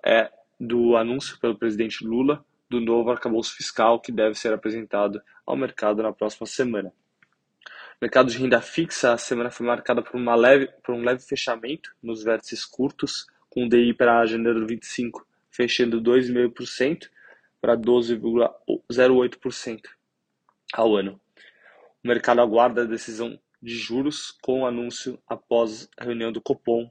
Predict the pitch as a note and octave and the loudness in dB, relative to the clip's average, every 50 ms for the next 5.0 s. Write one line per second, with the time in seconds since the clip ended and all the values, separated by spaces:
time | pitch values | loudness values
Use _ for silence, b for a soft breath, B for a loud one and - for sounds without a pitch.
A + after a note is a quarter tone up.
0 | _ - - A2 - - A2+ A2 A2 A2+ A2 - - A2+ A2+ A2+ A2+ A2 - B2+ | _ -12 -10 -8 -4 -2 -2 -2 0 -2 -6 -4 -2 0 0 0 -2 -2 -4 -6
1 | B2+ C3+ - - D3 B2 B2 B2 C3+ C#3 _ b b b b b b b b b | -6 -6 -4 -4 -2 0 0 0 0 -2 _ b b b b b b b b b
2 | b b b _ _ - _ _ _ _ _ _ - C#3+ D#3 E3 D3+ C#3 C#3 C3 | b b b _ _ -20 _ _ _ _ _ _ -6 -2 0 4 6 4 4 4
3 | C#3 C#3 B2 A2 A2+ A#2 B2+ B2+ B2+ B2+ - - - - B2 A#2+ A#2 A#2 A#2+ A#2 | 4 0 0 0 0 2 6 6 6 6 4 0 -8 -4 2 6 6 6 6 6
4 | B2 A2 - B2 A#2 A2+ A#2+ B2 C3 C3+ - - A#2+ G#2+ F#2+ F#2+ - - - - | 2 -2 -4 -6 -6 -6 -6 -6 -6 -8 -4 -2 0 0 0 0 -4 -10 -14 -16